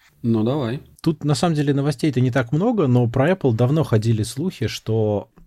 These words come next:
Speaker 2: они хотят делать свой поисковик, и вот сейчас есть впечатление, что они таки активизировались в этом отношении. Понятно, зачем свой поисковик, потому что, по сути, сейчас уже много лет поисковик — это портал в интернет для людей, плюс
Speaker 1: Мгм.
Speaker 2: это большой доход для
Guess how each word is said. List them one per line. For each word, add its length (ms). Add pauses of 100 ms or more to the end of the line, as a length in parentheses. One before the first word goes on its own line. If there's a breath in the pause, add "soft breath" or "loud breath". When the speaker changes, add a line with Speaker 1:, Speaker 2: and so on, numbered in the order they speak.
(120)
Speaker 2:
они 280
хотят 380
делать 300
свой 240
поисковик, 800
и 120
вот 200
сейчас 400
есть 240
впечатление, 640
что 180
они 180
таки 220
активизировались 800
в 20
этом 220
отношении. 600 (340)
Понятно, 420
зачем 400
свой 200
поисковик, 640
потому 360
что, 160
по 160
сути, 320
сейчас 520
уже 260
много 300
лет 200
поисковик — 600
это 240
портал 480
в 80
интернет 460
для 120
людей, 440 (200)
плюс 360
Speaker 1:
Мгм. 160
Speaker 2:
это 400
большой 440
доход 440
для 460